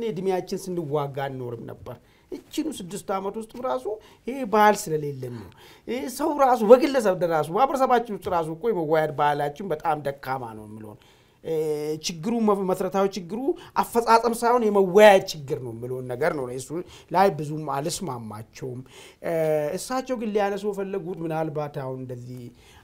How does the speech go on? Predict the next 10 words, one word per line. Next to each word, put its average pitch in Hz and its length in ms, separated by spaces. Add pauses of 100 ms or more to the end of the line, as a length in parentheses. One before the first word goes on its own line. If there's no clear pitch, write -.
አ፣ - 120 (520)
እንደ 156 240
አንድ 240 260
ከአንድ 247 420
መነ-፣ 202 240
ከአንድ 214 400
ፐርስፔክቲቭ 180 560
አይቶ 147 240
ይመስለኛል። 123 580
በተለይ 127 400